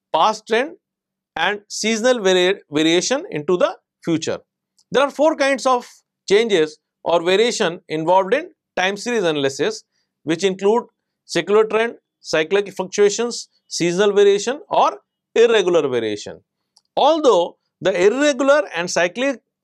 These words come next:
components do affect the future, they are unreliable and difficult to use in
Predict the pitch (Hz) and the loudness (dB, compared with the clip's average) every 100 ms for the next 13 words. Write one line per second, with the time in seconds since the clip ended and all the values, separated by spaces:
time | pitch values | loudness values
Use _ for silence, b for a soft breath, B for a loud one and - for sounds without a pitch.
0 | _ _ _ - 160 233 269 269 180 160 | _ _ _ -6 -4 -2 -2 0 0 -4
1 | - - - _ _ _ 127 285 294 247 | -10 -14 -16 _ _ _ -2 0 2 0
2 | 240 226 220 185 - 139 127 - _ _ | -2 -2 -2 -4 -2 0 -2 -4 _ _
3 | 120 185 202 196 202 _ _ _ - 165 | -2 2 4 2 -2 _ _ _ -6 -2
4 | 190 214 214 214 254 - _ _ 151 156 | 0 2 2 0 -2 -4 _ _ -6 -6
5 | 151 165 208 208 214 214 _ 139 147 160 | -4 -4 -4 -2 -2 -4 _ -4 -2 -2
6 | 160 - 139 131 131 | -4 -8 -8 -8 -8